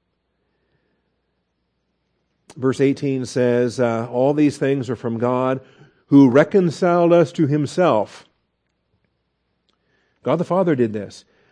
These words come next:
"Reconciled us to himself through Christ and gave us the ministry of reconciliation." Notice that? The Father did it, but he did it through the Son. The Son was the agent, but the Father was the, the doer,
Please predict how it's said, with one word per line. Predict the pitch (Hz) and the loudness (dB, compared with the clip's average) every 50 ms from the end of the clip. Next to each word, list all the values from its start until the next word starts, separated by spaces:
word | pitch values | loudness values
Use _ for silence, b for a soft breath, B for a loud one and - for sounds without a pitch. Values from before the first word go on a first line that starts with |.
| _ - | _ 0
"Reconciled | 113 123 160 - - 202 185 - - 190 185 190 185 190 | 2 4 4 4 4 2 0 2 2 2 4 4 4 4
us | 185 185 | 2 2
to | - 196 185 | 2 2 2
himself | 190 190 185 - 156 139 135 135 - | 2 2 0 0 2 2 2 2 0
through | - - 165 202 208 | 2 4 6 6 6
Christ | 208 208 214 214 226 190 131 - - - - - _ _ _ _ _ _ _ _ _ _ _ _ _ _ _ _ _ _ _ - | 4 2 -2 -2 -2 -6 -14 -16 -18 -20 -20 -20 _ _ _ _ _ _ _ _ _ _ _ _ _ _ _ _ _ _ _ -6
and | 135 127 131 120 | -4 -2 0 2
gave | 123 156 180 196 185 143 | 4 6 6 8 8 6
us | 131 135 139 135 | 4 2 2 0
the | - 143 | -2 0
ministry | 131 143 180 175 147 120 - - 135 131 | 2 2 4 4 2 0 0 0 0 0
of | 127 117 | 2 2
reconciliation." | 127 135 127 - 127 110 - 139 131 135 143 143 143 139 113 - - 107 | 0 -2 -2 -4 -8 -8 -6 -4 -2 0 0 2 2 2 0 -2 -6 -10
Notice | 107 113 135 151 - - | -8 -6 -6 -6 -4 -4
that? | 151 151 185 208 - - _ _ _ _ _ _ _ _ _ _ | -4 -4 -4 -6 -8 -12 _ _ _ _ _ _ _ _ _ _
The | - 123 | -4 -4
Father | - - 147 151 175 196 196 202 190 | -2 0 2 2 4 6 8 8 8
did | 160 160 208 202 175 | 10 8 8 8 8
it, | 170 165 123 | 6 4 2
but | 127 135 | 0 0
he | 135 127 | 2 4
did | 151 175 185 | 6 6 6
it | 180 139 - | 4 2 0
through | - - 147 160 180 | 0 6 8 8 10
the | 175 185 170 | 8 8 4
Son. | - - 202 202 185 151 117 101 92 104 - - _ _ _ _ _ _ _ _ _ _ _ _ _ _ _ _ _ _ _ _ _ _ _ _ _ _ _ _ _ _ _ _ _ _ _ _ - | 2 2 2 4 4 2 2 0 -4 -10 -18 -20 _ _ _ _ _ _ _ _ _ _ _ _ _ _ _ _ _ _ _ _ _ _ _ _ _ _ _ _ _ _ _ _ _ _ _ _ -18
The | 110 - | -16 -10
Son | - 147 135 143 151 | -6 -4 -4 -2 -2
was | 160 143 151 | -2 0 0
the | 185 180 | 0 2
agent, | 175 190 185 165 131 139 160 147 | 6 8 8 8 8 4 0 -2
but | 135 | -2
the | 127 120 | -4 -4
Father | - - 143 156 156 160 160 | -2 0 0 2 2 2 2
was | 156 156 156 139 131 | 2 2 0 0 0
the, | 156 147 143 139 143 b b b b b - | 0 0 0 -2 -4 b b b b b -8
the | 135 139 | -4 -2
doer, | 139 151 147 127 113 104 98 | 0 2 2 2 0 -2 -6